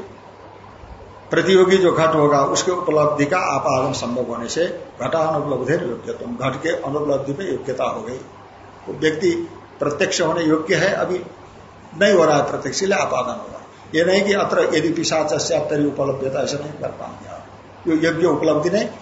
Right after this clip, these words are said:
अयोग्य उपलब्धि है, अनुपलब्धि है। अयोग्य व्यक्ति प्रत्यक्ष करने की योग्यता नहीं, उसे उपलब्धि नहीं, अनुपलब्धि के द्वारा सिद्ध नहीं का अभाव,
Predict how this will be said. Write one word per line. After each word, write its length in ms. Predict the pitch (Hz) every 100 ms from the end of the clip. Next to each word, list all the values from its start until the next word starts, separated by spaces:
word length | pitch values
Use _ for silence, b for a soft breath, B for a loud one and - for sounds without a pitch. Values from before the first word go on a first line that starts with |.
| -
अयोग्य 640 | 160 175 185 - 139 - - - - -
उपलब्धि 360 | 143 147 123 120
है, 200 | 110 95 - - - -
अनुपलब्धि 460 | 143 139 127 - 113
है। 160 | 101 - - - - - -
अयोग्य 320 | 170 214 220
व्यक्ति 280 | 226 220 214 208 - - - - - - - - - - -
प्रत्यक्ष 380 | 156 147 185 185
करने 280 | 180 185 180
की 100 | 175
योग्यता 400 | 156 180 190 175
नहीं, 120 | 180
उसे 220 | 175 196
उपलब्धि 520 | 170 143 156 160 -
नहीं, 140 | 170 - - - - 147
अनुपलब्धि 420 | 151 160 160 160
के 640 | 113 - - - - 156
द्वारा 240 | 151 156
सिद्ध 240 | 151 156 160
नहीं 160 | 175
का 60 | 170
अभाव, 300 | 139 110 107